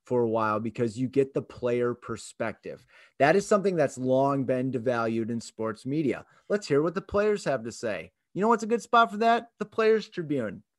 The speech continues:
Synergy in a Gorshin, all that. Now, the Knuckleheads podcast brings on some of the best N B A players, past and present, to have totally unguarded conversations about sports,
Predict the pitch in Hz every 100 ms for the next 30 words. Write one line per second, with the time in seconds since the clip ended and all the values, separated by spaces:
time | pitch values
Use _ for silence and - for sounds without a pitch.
0 | _ - - 247 240 214 139 120 - _
1 | _ - 202 202 220 226 214 151 107 98
2 | _ _ _ 180 220 190 131 - _ _
3 | _ _ 165 170 175 170 208 226 226 226
4 | 180 196 190 170 180 165 180 170 160 147
5 | 175 160 139 107 175 175 - - 143 135
6 | 120 110 120 110 107 - 208 220 - 120
7 | 107 110 104 101 92 - - - 143 -
8 | 190 220 185 156 135 127 120 113 107 110
9 | 104 117 107 113 110 110 - - 139 165
10 | 175 -